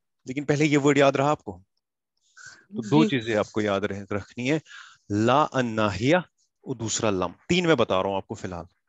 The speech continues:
Speaker 1: ठीक है? तो ला अन्नाहिया समझ आ गया ना करता क्या है? ला अन्नाहिया क्या
Speaker 2: जी।
Speaker 1: करता है? मुदारे के ऊपर आ गया नेगेटिव कमांड, ठीक है? अब लम करता क्या है?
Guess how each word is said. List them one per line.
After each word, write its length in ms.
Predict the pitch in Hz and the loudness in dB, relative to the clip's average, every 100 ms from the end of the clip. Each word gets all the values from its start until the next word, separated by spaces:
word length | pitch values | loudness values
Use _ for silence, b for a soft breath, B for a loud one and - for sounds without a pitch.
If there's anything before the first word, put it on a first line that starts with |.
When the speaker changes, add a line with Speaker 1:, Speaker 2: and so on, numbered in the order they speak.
| _ _ | _ _
Speaker 1:
ठीक 160 | - 135 | -10 -8
है? 100 | 127 _ _ B B B B B B _ - | -8 _ _ B B B B B B _ 4
तो 200 | 180 - | 4 6
ला 120 | 147 180 | 4 6
अन्नाहिया 360 | 220 214 220 | 6 4 4
समझ 260 | 214 208 196 | 4 4 4
आ 80 | 185 | 4
गया 120 | 190 | 4
ना 100 | 247 | 4
करता 240 | 233 170 | 4 2
क्या 140 | 139 117 | 0 -2
है? 120 | 98 _ 120 | -6 _ 4
ला 120 | 151 | 6
अन्नाहिया 460 | 180 185 180 170 180 | 6 2 0 0 -2
क्या 140 | 175 | -2
Speaker 2:
जी। 100 | 156 | -2
Speaker 1:
करता 160 | 220 196 | -2 -2
है? 60 | |
मुदारे 400 | 160 143 156 170 | -2 0 2 2
के 120 | 156 | 0
ऊपर 220 | 170 165 147 | -2 0 -2
आ 120 | 156 | -2
गया 280 | 151 208 190 _ | -2 -4 -4 _
नेगेटिव 360 | 143 151 131 123 | -8 -4 -4 -4
कमांड, 400 | 104 90 90 _ _ _ _ _ b b b b _ _ _ _ - | -8 -14 -16 _ _ _ _ _ b b b b _ _ _ _ -8
ठीक 140 | 160 | -4
है? 60 | 170 - | 0 2
अब 60 | |
लम 200 | 202 240 | 4 4
करता 260 | 240 185 135 | 4 2 2
क्या 180 | 110 | 0
है? 100 | 101 | -6